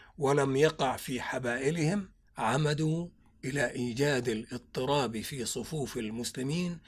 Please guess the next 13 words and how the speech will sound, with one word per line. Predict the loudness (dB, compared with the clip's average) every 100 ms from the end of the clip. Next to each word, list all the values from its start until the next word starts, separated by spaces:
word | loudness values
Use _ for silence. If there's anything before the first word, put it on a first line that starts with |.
| -20 -12
وزعزعة | -6 -4 0 0 2 2 2 -2
الإيمان | -4 -4 -4 -2 0 0 0 -4
في | -6
قلوبهم | -6 -4 0 0 0 0 0 -2 -6 -18 -20 -14
بالدس | 0 0 0 0 2 2 -2 -4 -8 -20 -20 -6
وإثارة | -2 -2 -2 0 2 2 0
الجدليات | -4 0 0 2 0 0 0 0 -2
الدينية | -8 -4 -4 -2 -2
معهم. | -2 -6 -8 -14 -18 -20 -20 -20 -20 -20 -14
فانطلق | -4 -4 2 4 6 4 0
حيي | -2 2 6 8 8 6
بن | 2 4
أخطب | 6 6 6 4 4